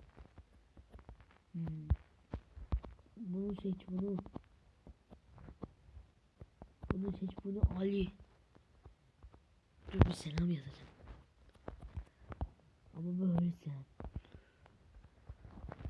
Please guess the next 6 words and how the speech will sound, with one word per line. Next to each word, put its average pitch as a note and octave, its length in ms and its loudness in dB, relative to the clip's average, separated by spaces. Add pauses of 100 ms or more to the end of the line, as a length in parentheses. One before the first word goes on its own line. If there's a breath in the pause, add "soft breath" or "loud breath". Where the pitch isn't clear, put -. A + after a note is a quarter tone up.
(320)
Ya, F#3+ 220 -2 (460)
yüklenmedi. F#3+ 1200 6 (1200)
Yüklemiyor. B3 920 4 (1700)
Yüklemiyor, A3 920 4
yüklemiyor, F#3+ 1120 0
yüklemiyor. E3+ 1160 2